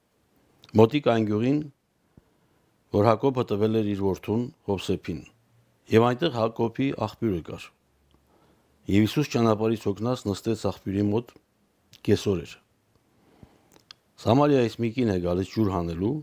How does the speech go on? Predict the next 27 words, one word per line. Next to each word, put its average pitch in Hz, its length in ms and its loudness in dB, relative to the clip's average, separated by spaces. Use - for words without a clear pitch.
Հիսուս 110 340 -2
նրան 117 220 0
ասում 101 340 -4
է. - 40 -12
"Ինձ 165 240 2
խմելու 113 460 0
ջուր 123 240 2
տուր", - 160 -14
քանի 104 260 2
որ 120 160 4
նրա 98 240 0
աշակերտները 95 640 -4
գնացել 90 480 -2
էին 90 160 -4
քաղաք, 101 400 -2
որպեսզի 104 500 2
ուտելիք 117 400 0
գնեն։ - 340 -14
Սամարացի 131 520 2
կինը 147 200 2
նրան 135 240 2
ասում 110 300 -4
է. 85 60 -6
"Դու 143 160 4
որ 110 240 2
հրեա 110 340 4
ես, - 200 -8